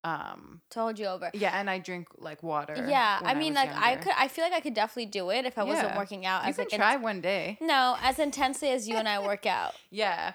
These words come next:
Speaker 2: Well, I can't do it automatically 'cause of coffee.
Speaker 1: Oh, see? <laughs> Yeah.
Speaker 2: Like, I can't give up coffee.
Speaker 1: No, like, my sister today, she was, like, dying. I'm like, "Lila," she's like, "I'm so tired." I'm like, "What's wrong with you?" I'm like, "You, we slept, like, the full, like, night.
Speaker 2: Yeah.
Speaker 1: We didn't even wake up." And she's like,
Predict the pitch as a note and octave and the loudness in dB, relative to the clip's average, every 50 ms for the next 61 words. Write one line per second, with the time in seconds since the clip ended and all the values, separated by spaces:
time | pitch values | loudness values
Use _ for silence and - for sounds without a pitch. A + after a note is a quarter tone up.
0 | - - D4 D4+ D4 D4+ - G#4+ G#4+ F4+ E4 G4 E4 - - B3 C4 B3+ B3 B3 | -4 4 6 6 6 6 6 2 2 4 4 2 2 2 4 4 4 4 6 4
1 | A#3+ B3+ B3+ A#3 A#3+ C4 A3 G3+ - - - - - - - - - A3 G#3+ _ | 2 0 0 -2 -4 -4 -4 -4 -4 -2 -4 -4 -4 -8 -14 -12 -12 -16 -18 _
2 | _ _ _ _ _ _ _ - - A#3 A3 G3 F#3 - - B3 C#4+ - - - | _ _ _ _ _ _ _ 4 6 8 8 8 4 0 -2 -2 -2 -2 -2 -8
3 | - - - - C#4 B3+ A3+ F#3 F#3+ G#3+ C4+ C4+ A#3 B3+ B3+ B3+ - D4+ B3+ A#3 | -10 -12 -6 -4 2 2 4 6 6 6 6 8 8 6 6 6 6 4 4 4
4 | A3+ A#3 A3 G#3 - - - A3 - - G3 A3 A3 G#3 G3+ - G3+ G3+ F#3+ F#3 | 4 0 0 0 -2 -2 -2 0 0 2 2 2 2 2 2 2 0 0 0 0
5 | - - _ - G3 G3 F3+ F3+ - - F3+ - - F#3+ G#3 G#3 - A3 G3+ G3+ | -4 -16 _ -6 -4 -2 -2 -2 -4 -8 -12 -10 -8 -8 -8 -6 -4 -4 -2 -2
6 | A3 A#3 - A#3+ G#3 G#3 G3 F#3+ G3 F3+ E3+ - - - E3+ _ - F3 D#3+ E3+ | -4 -6 -6 -8 -8 -8 -6 -4 -4 -4 -4 -6 -12 -20 -20 _ -6 -4 -2 -2
7 | E3+ E3+ E3 D#3+ D#3+ F3 F3 E3+ E3 - E3+ F3+ F#3+ F#3+ F3 D#3+ - - - F#3+ | -2 -4 -4 -4 -6 -6 -4 -8 -8 -6 -4 -2 -2 -2 -4 -6 -10 -12 -12 -10
8 | - F#3 - E3+ E3+ F3 - - F3+ F#3 - G3 - - E3+ F3 F3 - - E3 | -10 -8 -8 -8 -8 -8 -8 -6 -8 -6 -6 -8 -8 -8 -8 -8 -10 -10 -8 -8
9 | G3 A3 - - G3+ E3 D#3 D3 E3+ F#3+ F#3 E3+ F3+ - - - G2+ A#2+ E3+ E3+ | -8 -8 -8 -14 -10 -6 -4 -4 -4 -6 -8 -12 -14 -14 -12 -10 -10 -8 -8 -8
10 | D#3+ - - F3+ F3 - _ - F3 F3+ - - - F#3 F#3 A3+ - - - - | -12 -12 -12 -14 -14 -14 _ -12 -12 -12 -10 -10 -6 -6 -6 -6 -6 -10 -16 -8
11 | G3 D3+ - - - _ _ - _ _ _ _ - E3+ F3 - - - G3 G3+ | -6 -6 -6 -6 -14 _ _ -20 _ _ _ _ -10 -10 -10 -8 -6 -2 0 2
12 | G3+ G3+ F#3+ E3+ D3+ - - C4 B3+ B3 A#3 A3 G3+ F3 F#3 G3 G3+ F#3 G3 G3 | 2 2 0 -2 -4 -4 -2 0 2 2 2 2 0 -2 -4 -6 -6 -6 -8 -8
13 | F3+ E3+ E3+ - F#3+ F3 E3+ - D#3+ D3+ - F3 E3 - E3+ D#3+ D3+ | -8 -8 -6 0 0 0 0 -2 -10 -12 -12 -12 -12 -12 -12 -14 -14